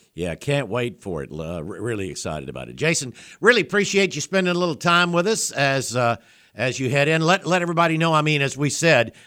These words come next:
there's so many different things going on. Just tell folks what,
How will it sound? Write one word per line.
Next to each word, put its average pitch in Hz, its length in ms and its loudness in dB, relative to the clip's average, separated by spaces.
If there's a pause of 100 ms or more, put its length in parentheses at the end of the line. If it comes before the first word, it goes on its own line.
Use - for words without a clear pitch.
there's 117 180 0
so 214 300 4
many 165 180 0
different 127 380 -2
things 123 260 0
going 113 300 0
on. 113 260 2
Just 104 240 -4 (240)
tell 165 220 6
folks 170 340 2
what, 156 320 2